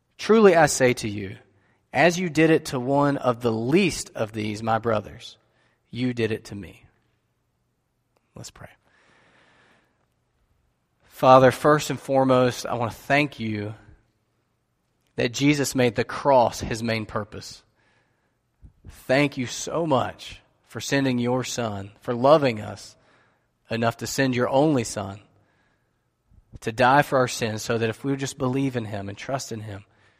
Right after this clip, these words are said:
we could have everlasting life with you. Thank you. Help us not move beyond that. Help us just to move deeper into that. Let that be our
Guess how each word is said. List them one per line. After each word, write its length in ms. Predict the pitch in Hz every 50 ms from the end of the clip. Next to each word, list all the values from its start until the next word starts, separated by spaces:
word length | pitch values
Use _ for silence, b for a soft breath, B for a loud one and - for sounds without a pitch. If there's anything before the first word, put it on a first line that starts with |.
| _ _ _ _ _ _ _ _ _ _ _ -
we 100 | 117 -
could 100 | - 127
have 140 | 131 123
everlasting 640 | 117 - 127 131 135 131 131 135 139 - - 143 131
life 280 | 127 123 139 147 - -
with 160 | 101 - -
you. 140 | 87 - - - _ _ _ _ _ _ _ _ _ _ _ _ _ _ _ _ _ _ _ _ _
Thank 300 | _ 135 131 139 127 -
you. 220 | 98 101 95 98 - _ _ _ _ _ _
Help 200 | - 170 185 196
us 180 | 170 139 -
not 300 | 143 135 143 156 151 135
move 240 | 135 139 139 143 127
beyond 440 | 131 135 117 113 120 127 127 117 107
that. 220 | 104 95 - - -
Help 220 | - 135 131 -
us 160 | 151 135 -
just 220 | - 147 131 - -
to 80 | 135
move 240 | 127 127 127 117 113
deeper 260 | 123 123 120 - 107
into 320 | 78 104 107 107 101 - 101
that. 300 | 92 - - - - _ _ _ _ _ _ _ _ _ _ _ _ _ _ _ _ _ _ _ _ _ _ _ _ _ _ _ _ _ _ _ _ _ _ _ _ _ _ _ _ _ _ _ _ _ _ _
Let 220 | - 131 147 151 -
that 280 | 156 143 - - -
be 220 | 123 135 131 127 - -
our 580 | - - 117 131 139 139 131 120 107 101 95 -